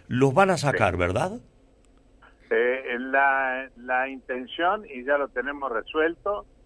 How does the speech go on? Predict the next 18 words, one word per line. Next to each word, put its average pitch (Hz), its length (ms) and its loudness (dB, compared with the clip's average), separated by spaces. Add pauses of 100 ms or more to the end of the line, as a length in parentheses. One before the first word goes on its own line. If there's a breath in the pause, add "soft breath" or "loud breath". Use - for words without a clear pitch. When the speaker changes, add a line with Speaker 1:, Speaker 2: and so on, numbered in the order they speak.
(200)
Speaker 2:
este, 117 760 -2
esa, 110 720 2 (440)
esas 135 300 -6
instalaciones 120 720 -4
se 113 160 -2
van 120 220 -2
a 117 100 0
cerrar 156 540 0 (160)
en 98 520 -14 (460)
los 90 180 0
próximos 110 520 -2
meses. 160 460 -4 (520)
Este, 95 460 -8 (120)
se, 101 340 -2 (560)
se 104 80 -2
va 113 120 2
a 117 60 -8
po-, 98 480 -6